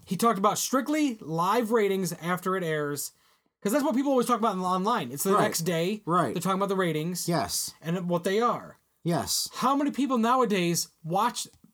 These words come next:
Speaker 1: A lot of people do, especially with wrestling. A lot of people do.
Speaker 2: Sure.
Speaker 1: And a lot of people also read what happens online.
Speaker 2: Right.
Speaker 1: And then maybe they'll watch clips.
Speaker 2: Right.
Speaker 1: Or watch whatever later.
Speaker 2: Right.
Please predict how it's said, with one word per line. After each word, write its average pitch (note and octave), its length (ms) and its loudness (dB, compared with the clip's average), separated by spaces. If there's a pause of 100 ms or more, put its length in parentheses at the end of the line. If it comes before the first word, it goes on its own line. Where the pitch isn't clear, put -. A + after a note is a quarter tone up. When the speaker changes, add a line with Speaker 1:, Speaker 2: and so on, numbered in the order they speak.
Speaker 1:
A B3 60 -2
lot D#4 240 6
of D4+ 60 0
people E4 200 0
do, F3+ 380 -2
especially B3 280 -2
with B3+ 120 -2
wrestling. G3+ 380 0
A E3 80 -6
lot G3+ 260 4
of G#3+ 80 -12
people G3 300 -2
do. D3 280 -2
Speaker 2:
Sure. F3 560 0 (260)
Speaker 1:
And G3+ 100 2
a G3+ 40 6
lot G3+ 140 6
of E3+ 40 0
people G#3 160 0
also F#3 320 2
read D3 300 -2
what D#3+ 100 0
happens D#3+ 300 -2
online. F3+ 600 0
Speaker 2:
Right. C#3 340 0
Speaker 1:
And F3+ 140 0
then F#3+ 100 2
maybe F3+ 180 2
they'll E3+ 160 0
watch C#3+ 300 -2
clips. - 580 -2
Speaker 2:
Right. C#3+ 280 0
Speaker 1:
Or E3 200 2
watch D#3 240 -2
whatever G#3 320 2
later. G3 480 -2
Speaker 2:
Right. D3 240 0